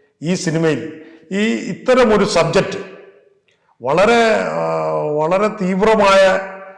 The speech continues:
വളരെ ശക്തമായ അടിയൊഴുക്കുകൾ ഉള്ള ഒരു സബ്ജക്റ്റ്, ഒരു ഹൃദയം സ്വീകരിച്ചിരിക്കുന്നു. ഹൃദയം നൽകിയ ആളിൻ്റെ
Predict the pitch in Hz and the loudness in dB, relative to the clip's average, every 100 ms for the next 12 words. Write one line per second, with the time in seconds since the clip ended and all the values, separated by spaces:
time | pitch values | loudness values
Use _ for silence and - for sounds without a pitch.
0 | - 143 175 196 170 160 - 214 196 175 | -6 0 2 2 0 -2 2 2 4 4
1 | 175 175 135 151 185 190 170 - 156 165 | 4 2 0 -2 0 0 0 -4 -2 0
2 | 165 160 - - 143 156 156 165 160 143 | 0 -8 -16 -14 -6 -2 2 2 2 0
3 | 147 147 147 - 143 135 135 - - - | -2 -4 -10 -6 -4 -2 -4 -6 -18 -20
4 | _ _ _ - 131 127 139 175 185 180 | _ _ _ -12 -10 -6 -4 -2 -2 -4
5 | - 160 170 147 147 131 - - - _ | -8 -4 -2 -4 -8 -10 -14 -20 -20 _
6 | _ _ _ 135 165 185 185 160 170 180 | _ _ _ -4 0 0 0 -2 -2 -2
7 | 180 165 165 160 165 | 0 2 0 0 2